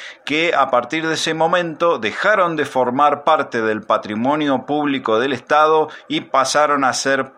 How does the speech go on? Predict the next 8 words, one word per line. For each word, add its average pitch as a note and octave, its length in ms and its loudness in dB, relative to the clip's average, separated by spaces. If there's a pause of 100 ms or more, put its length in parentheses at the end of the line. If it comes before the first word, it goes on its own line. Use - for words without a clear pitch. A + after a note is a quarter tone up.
propiedad C3 960 2
privada. G2 760 0 (480)
La C#3 120 2
entrega F#3+ 440 2
gratuita C#3+ 640 0
de C3 40 0
esta B2+ 420 -2
porción A#2+ 760 0